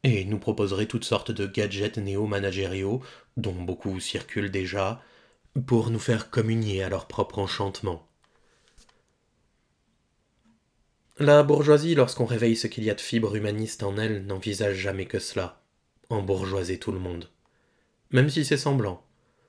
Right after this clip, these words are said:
Se proposer d'étendre son mode d'existence, sa condition et ses privilèges, d'abord aux classes moyennes, puis de là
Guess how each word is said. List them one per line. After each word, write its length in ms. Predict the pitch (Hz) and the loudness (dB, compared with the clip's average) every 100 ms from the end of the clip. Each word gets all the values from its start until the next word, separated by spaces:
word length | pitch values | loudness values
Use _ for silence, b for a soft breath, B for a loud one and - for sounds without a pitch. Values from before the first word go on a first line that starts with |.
| _ _ _ _ _ - | _ _ _ _ _ -4
Se 140 | 131 | 0
proposer 460 | 127 127 123 117 123 | 2 4 4 6 6
d'étendre 440 | 120 117 117 110 | 4 4 2 2
son 200 | 107 117 | -2 -2
mode 260 | 113 113 113 | 2 2 2
d'existence, 760 | 113 110 113 113 104 110 123 | 0 0 -2 -2 -2 -4 -6
sa 200 | - - | -8 -8
condition 640 | - 107 104 110 - 101 110 | -6 -6 -6 -6 -6 -4 -4
et 80 | 98 | -4
ses 160 | 113 | -4
privilèges, 540 | - 101 104 98 113 117 B B B - | -4 -4 -2 -2 -2 -6 B B B 0
d'abord 400 | 117 113 127 117 | 2 6 6 6
aux 80 | 113 | 2
classes 340 | 120 117 - | 2 2 2
moyennes, 420 | 120 117 123 165 - - | 2 4 2 0 -10 -6
puis 300 | 117 110 110 | -2 -2 0
de 100 | 107 | 0
là 320 | 95 98 | 0 -4